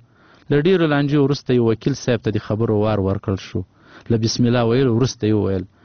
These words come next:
«زه یو نظر لرم. موږ باید حق ته حق ووایو. خارجیانو د زړه له کومې زموږ هیواد ته کار ونه کړ. وزیران څه وکړي؟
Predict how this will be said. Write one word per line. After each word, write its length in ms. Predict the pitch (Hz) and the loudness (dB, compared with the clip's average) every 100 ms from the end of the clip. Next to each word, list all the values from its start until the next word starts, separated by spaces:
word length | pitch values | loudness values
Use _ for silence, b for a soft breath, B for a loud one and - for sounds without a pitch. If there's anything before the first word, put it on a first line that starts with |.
| b | b
«زه 140 | 117 160 | 0 2
یو 160 | 165 | 2
نظر 300 | 143 127 151 | 0 0 0
لرم. 280 | 135 110 98 87 - | 0 -2 -4 -8 -2
موږ 140 | 156 180 160 | 0 2 2
باید 200 | 175 - | 0 -2
حق 200 | 170 - | -8 -4
ته 180 | 151 | 0
حق 140 | 170 - | 0 0
ووایو. 420 | 135 117 101 95 _ b | 2 2 0 -4 _ b
خارجیانو 580 | - 135 135 131 170 165 | -6 -2 0 0 0 0
د 80 | 139 | 0
زړه 120 | 131 180 | 2 2
له 40 | 151 | 0
کومې 240 | 160 147 123 | 0 0 0
زموږ 180 | 143 139 _ _ _ - | -2 -4 _ _ _ -2
هیواد 240 | 123 143 143 | 0 2 0
ته 100 | 120 | -4
کار 260 | - 139 | -2 0
ونه 220 | 123 120 131 | 0 0 0
کړ. 120 | 107 95 b b b | -2 -4 b b b
وزیران 400 | 120 123 160 220 | 0 2 2 0
څه 120 | 233 214 | 0 0
وکړي؟ 360 | 160 123 98 | 0 0 -6